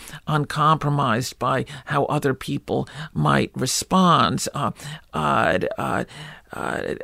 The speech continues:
I'm not talking about it, the, the, the audience at large, but if you go with, uh,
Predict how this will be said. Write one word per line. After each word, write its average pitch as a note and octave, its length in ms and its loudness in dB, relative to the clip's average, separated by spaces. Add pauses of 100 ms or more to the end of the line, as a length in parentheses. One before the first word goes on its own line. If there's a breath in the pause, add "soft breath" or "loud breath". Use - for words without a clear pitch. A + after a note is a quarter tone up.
(120)
I'm D3 100 -4
not D#3+ 160 4
talking D3 380 2
about C#3 260 0
it, - 160 -6
the, - 140 -4
the, - 180 -8
the C3 280 -8
audience D3+ 420 0
at - 80 -2
large, E3+ 380 4
but - 200 0 (140)
if D#3 200 0
you D3 120 2
go D#3+ 180 6
with, C#3+ 240 6 (100)
uh, C3 160 0